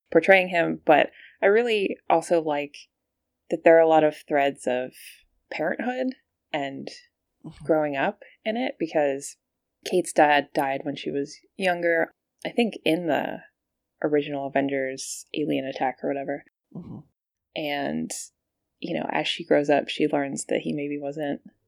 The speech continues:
Speaker 1: the best person.
Speaker 2: Mm-hmm.
Speaker 1: And then her, in the present day, her mom is engaged to this weird dude who likes to collect
Speaker 2: <laughs>
Speaker 1: swords and stuff, and he's just trying way too hard to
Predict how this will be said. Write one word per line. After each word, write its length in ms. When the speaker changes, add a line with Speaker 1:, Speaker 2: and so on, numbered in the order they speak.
Speaker 1:
the 60
best 460
person. 600
Speaker 2:
Mm-hmm. 200
Speaker 1:
And 680
then 340
her, 300
in 220
the 60
present 320
day, 280
her 100
mom 320
is 160
engaged 500
to 340
this 240
weird 520
dude 500
who 120
likes 400
to 100
collect 320
Speaker 2:
<laughs> 60
Speaker 1:
swords 420
and 160
stuff, 420
and 260
he's 360
just 200
trying 420
way 200
too 220
hard 420
to 300